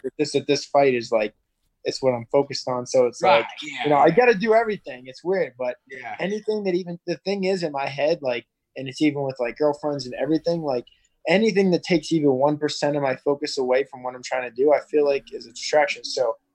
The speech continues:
Speaker 1: then
Speaker 2: And
Speaker 1: I'm
Speaker 2: I,
Speaker 1: like,
Speaker 2: it's
Speaker 1: I'm like an
Speaker 2: draining
Speaker 1: all
Speaker 2: as
Speaker 1: or
Speaker 2: well.
Speaker 1: nothing. I'm like an all or nothing guy. Like, I'm like, I'm all in on this. Like, that's it. Like, that's what, you know, so I, that's kind of what I'm, the direction I'm going, but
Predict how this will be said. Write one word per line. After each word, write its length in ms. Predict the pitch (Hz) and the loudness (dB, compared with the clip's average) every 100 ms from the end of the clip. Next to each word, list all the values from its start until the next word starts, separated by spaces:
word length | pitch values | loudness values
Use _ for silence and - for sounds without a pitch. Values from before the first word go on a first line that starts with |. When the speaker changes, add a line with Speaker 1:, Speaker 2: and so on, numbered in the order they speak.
| _ - | _ 0
Speaker 1:
then 140 | 147 | 2
Speaker 2:
And 80 | 143 | 2
Speaker 1:
I'm 140 | 156 | -2
Speaker 2:
I, 20 | 135 | -2
Speaker 1:
like, 100 | 131 | -2
Speaker 2:
it's 80 | - | 2
Speaker 1:
I'm 60 | |
like 160 | 185 226 | 4 4
an 60 | 170 | 6
Speaker 2:
draining 80 | 156 | 6
Speaker 1:
all 80 | 156 | 4
Speaker 2:
as 100 | 143 | 2
Speaker 1:
or 20 | |
Speaker 2:
well. 120 | 147 131 | 0 -2
Speaker 1:
nothing. 120 | 127 - - 143 165 | -4 -14 -20 -8 -2
I'm 120 | 185 | 2
like 180 | 190 180 | 2 2
an 60 | |
all 200 | 156 160 | 2 2
or 60 | 151 | 0
nothing 360 | 147 143 127 | -4 -6 -10
guy. 80 | 123 127 110 107 | -6 -4 -4 -10
Like, 100 | _ | _
I'm 80 | 113 | -20
like, 120 | 117 - 131 | -20 -18 -10
I'm 80 | |
all 240 | 135 131 131 | -8 -6 -8
in 140 | 131 | -10
on 80 | 120 127 | -12 -14
this. 260 | 117 - - | -20 -20 -20
Like, 80 | - | -18
that's 220 | 117 - | -16 -8
it. 180 | 135 - - | -8 -8 -10
Like, 140 | 117 - - - - 131 | -14 -16 -20 -20 -16 -14
that's 180 | 123 | -10
what, 120 | 127 - | -10 -10
you 100 | 123 | -8
know, 180 | 120 131 | -4 -4
so 280 | - 117 113 | -2 2 2
I, 100 | 190 - - | 2 -6 -6
that's 220 | 120 - | -6 -8
kind 180 | - 127 | -6 -4
of 120 | 120 120 | -4 -2
what 180 | 120 | -2
I'm, 240 | 117 110 107 - - | -2 -8 -14 -20 -10
the 100 | 123 | -6
direction 420 | 120 120 - 123 | -2 -2 -2 -6
I'm 100 | 113 | -2
going, 340 | 113 123 151 131 | 0 2 0 2
but 240 | 117 113 | 2 2